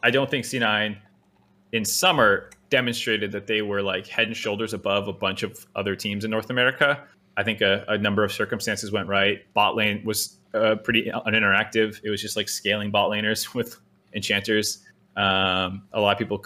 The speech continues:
like, Fudge did play well, to your point. Like, he, he was clearly the best top in N A during that stretch of time. Um, but it wasn't like he was dominating top lane for the entire year or, or split even. So, um, I,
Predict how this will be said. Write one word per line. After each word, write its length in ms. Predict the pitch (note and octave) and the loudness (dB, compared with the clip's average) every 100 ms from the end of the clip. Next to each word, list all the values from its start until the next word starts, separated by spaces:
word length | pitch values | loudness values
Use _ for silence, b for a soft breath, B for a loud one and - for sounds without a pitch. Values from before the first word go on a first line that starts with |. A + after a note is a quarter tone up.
| - | 0
like, 200 | A#2+ A#2 | 2 4
Fudge 240 | C#3+ C3+ | 2 2
did 140 | - A#2 | 0 0
play 140 | A2+ | 2
well, 180 | F#2+ G2+ | 4 2
to 100 | - | 2
your 120 | G2 | -4
point. 280 | - G2+ A2 | -4 -4 -4
Like, 120 | F#2+ | -8
he, 120 | - - | -10 -14
he 120 | G#2+ | -8
was 380 | F#2+ F#2+ - _ _ | -4 -4 -6 _ _
clearly 260 | - G#2 G2+ | -4 -2 -2
the 60 | |
best 220 | G2 G2+ - | -2 -4 -2
top 200 | F#2 A2 | -2 -2
in 60 | |
N 140 | G#2 G2 | -2 0
A 160 | G2 | 0
during 200 | G2+ G2 | 2 0
that 120 | G2 | -2
stretch 200 | - G#2 | -4 -6
of 100 | G2 | -6
time. 280 | G#2 G2+ C#3 D#3+ _ _ _ _ | 0 2 0 -2 _ _ _ _
Um, 160 | G#2+ G#2 | 0 2
but 100 | G#2 | 4
it 40 | |
wasn't 200 | A2 A2+ | 4 4
like 100 | A2 | 2
he 100 | - | 2
was 180 | G#2+ G#2 | -2 -2
dominating 520 | - G2 G2+ G2 G2 | 0 2 2 2 0
top 240 | G2 G2 G2+ | 0 0 0
lane 180 | G2 | -4
for 100 | F#2 | -4
the 120 | F#2+ F#2+ | -4 -4
entire 460 | G2 F#2+ F#2+ F#2+ - | 0 0 2 0 -4
year 460 | G2+ G2+ A2 C#3+ - _ _ - | -2 2 4 2 -4 _ _ -2
or, 420 | G#2 G2 G2+ - | 2 4 2 0
or 60 | G2 | -6
split 300 | - A2+ G#2 | -2 0 0
even. 340 | B2+ C#3 C#3 | 0 -2 -4
So, 320 | - G#2 F#2 - _ _ _ _ _ | -2 0 0 -4 _ _ _ _ _
um, 680 | G#2+ G#2 G2+ G2+ G2 F#2+ - _ _ _ _ _ _ _ _ _ _ _ _ _ _ _ _ _ _ _ _ - | 2 4 4 4 2 -2 -8 _ _ _ _ _ _ _ _ _ _ _ _ _ _ _ _ _ _ _ _ -2
I, 160 | A2 | 0